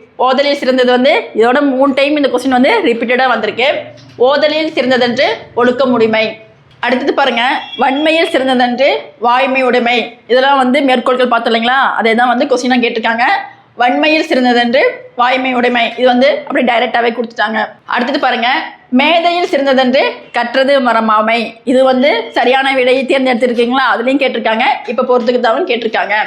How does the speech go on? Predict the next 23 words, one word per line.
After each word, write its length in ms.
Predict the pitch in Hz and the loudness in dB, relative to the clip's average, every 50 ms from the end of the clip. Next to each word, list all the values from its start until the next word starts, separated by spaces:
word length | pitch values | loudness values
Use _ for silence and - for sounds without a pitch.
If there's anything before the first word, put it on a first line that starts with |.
| - - - - - - - - | -6 -14 -20 -20 -20 -20 -8 -4
நெக்ஸ்ட் 220 | 262 262 262 - 349 349 | -4 -4 -2 -2 -2 -2
பாருங்க, 240 | 302 262 262 240 240 262 339 381 381 - - - - 262 | 0 -2 0 0 -2 0 0 -2 -2 -4 -16 -12 -4 -2
இளமையில் 420 | 285 294 320 311 320 330 330 320 320 | 2 2 2 2 0 -2 -2 -2 -2
சிறந்ததன்று 480 | - 254 269 277 247 262 240 233 277 392 494 - - - - - - | -2 0 2 2 2 2 2 2 0 0 0 -2 -8 -14 -10 -2 0
மெய்ப்பினியின்மை. 840 | - 254 269 294 302 285 285 269 262 269 254 247 240 240 233 233 233 220 208 - - - | 0 2 2 0 0 0 0 0 2 2 2 2 2 2 2 0 0 -2 -4 -8 -8 -4
இளமையில 340 | 240 269 269 285 277 262 262 247 | -2 0 2 2 2 2 2 2
வந்து, 360 | 247 247 247 - - 202 - - - _ _ _ _ _ _ _ - - - - _ _ _ _ _ _ _ _ _ _ _ - _ _ _ _ - _ _ _ - 190 | 2 0 -4 -8 -10 -10 -10 -10 -10 _ _ _ _ _ _ _ -20 -20 -20 -20 _ _ _ _ _ _ _ _ _ _ _ -20 _ _ _ _ -20 _ _ _ -4 0
இளமையில 320 | 220 247 262 262 269 269 262 240 | 0 2 2 2 2 2 2 2
வந்து 160 | 240 247 - - | 2 0 0 0
சிறந்ததா 300 | 320 233 240 247 247 247 247 | 0 0 0 2 2 0 0
இருக்கிறது 260 | 247 240 240 226 233 220 | 0 -2 -2 0 0 0
வந்து 180 | 208 233 285 403 453 453 - - - - - - _ _ _ _ _ _ _ _ _ - 240 | 2 2 2 0 0 -4 -8 -16 -20 -20 -20 -20 _ _ _ _ _ _ _ _ _ -2 0
உடல், 220 | 247 277 285 277 247 - | 2 2 4 2 2 2
அதாவது 200 | 226 247 269 262 247 | 2 2 2 2 2
உடல் 180 | 254 269 277 269 254 | 2 2 2 2 2
வந்து 160 | 240 247 311 320 254 | 2 2 0 0 2
நோய் 240 | 247 262 262 247 262 | 2 2 2 2 0
தாக்காம 320 | 240 240 262 240 240 240 240 | 0 0 0 -2 0 0 -2
இருக்கிறது 260 | 220 226 220 208 208 220 | -2 -2 -4 -2 0 0
தான் 100 | 226 226 | 0 0
அப்படின்னு 260 | 214 220 233 233 - | 0 -2 -4 -2 0
சொல்லிட்டு 200 | 233 214 - 285 415 440 - - - | -2 0 0 0 -2 -2 -6 -4 -2
சொல்லியிருக்காங்க. 480 | 262 226 226 220 220 208 202 202 208 | 0 0 0 0 0 -2 -2 0 0